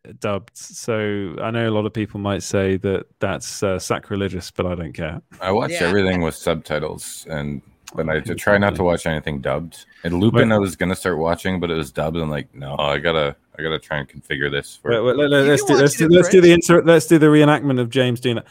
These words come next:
Speaker 1: I watch, uh, everything, uh, with, uh, <laughs>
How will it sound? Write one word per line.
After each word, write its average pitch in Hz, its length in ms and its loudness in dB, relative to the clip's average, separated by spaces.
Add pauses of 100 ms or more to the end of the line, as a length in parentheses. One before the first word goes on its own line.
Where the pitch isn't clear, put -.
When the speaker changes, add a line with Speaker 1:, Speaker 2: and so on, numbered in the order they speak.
(360)
Speaker 1:
I 196 160 0
watch, 254 360 0
uh, 143 280 2
everything, 151 540 0
uh, 107 680 -4
with, 110 260 -6
uh, 104 260 -6
<laughs> 185 60 2